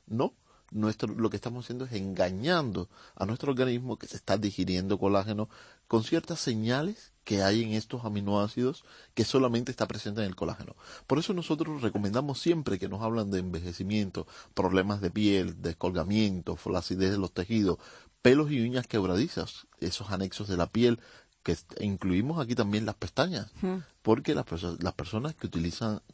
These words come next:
Speaker 1: Colacel Antiox, que es el colágeno del mundo natural,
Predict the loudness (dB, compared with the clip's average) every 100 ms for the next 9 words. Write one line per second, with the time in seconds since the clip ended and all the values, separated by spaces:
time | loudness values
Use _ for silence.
0 | _ 0 2 2 2 4 4 2 4 6
1 | 6 0 -14 -20 -20 -20 _ -2 2 0
2 | 2 4 6 4 0 0 -2 -2 0 2
3 | 4 2 2